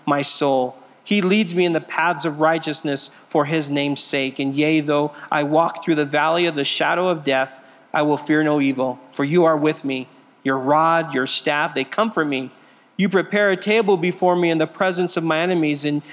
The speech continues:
you anoint my head with oil. My cup runs over." And what an ending here for Psalm twenty-three. "Surely goodness and mercy shall follow me all the days of my life, and I will dwell in the house of the Lord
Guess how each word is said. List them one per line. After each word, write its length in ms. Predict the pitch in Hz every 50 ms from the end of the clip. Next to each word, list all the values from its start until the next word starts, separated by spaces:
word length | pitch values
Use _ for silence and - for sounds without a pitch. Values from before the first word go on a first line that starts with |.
| - -
you 160 | 180 190 190
anoint 400 | 180 175 180 185 196 208 220 196
my 180 | 190 175 170 165
head 240 | 160 165 185 185 180
with 280 | 165 165 156 - -
oil. 420 | 180 185 185 185 165 147 135 127 - - - -
My 140 | - 165 -
cup 360 | - - - 196 180 180 180 -
runs 360 | 175 175 175 170 165 147 151
over." 500 | - 170 165 165 147 143 135 131 123 - - - - _ -
And 240 | 143 143 143 147 - -
what 200 | 156 165 175 160
an 140 | 151 147
ending 400 | - 156 151 156 139 139 131 135
here 360 | 131 - 143 135 131 127 131 - - - - _
for 160 | - 131 127
Psalm 320 | - - 147 143 135 131
twenty-three. 580 | 127 - - 143 143 135 139 135 - 139 135 135
"Surely 560 | 135 - - - 190 190 196 202 202 208 202
goodness 560 | 160 147 151 185 196 185 185 190 185 185 -
and 220 | 175 170 165 160 156
mercy 540 | 156 160 165 165 - - 156 151 151 147 - - - -
shall 260 | - - 160 147 143
follow 400 | - - 160 156 160 160 156 147
me 240 | 151 147 143 139 - - - -
all 300 | - 170 175 180 185 190
the 120 | 185 190 170
days 380 | 151 170 170 165 170 156 147
of 80 | 165 156
my 240 | 156 151 151 151 151
life, 380 | 147 143 143 139 135 135 -
and 120 | 143 143 143
I 140 | 151 160
will 200 | 165 156 147 147
dwell 440 | 143 - 151 147 160 160 165 170 175
in 120 | 180 170 170
the 100 | 156 -
house 400 | - 151 147 147 147 147 - -
of 120 | 139 143
the 120 | 143 139
Lord 520 | 139 131 135 135 131 135 135 135 131 131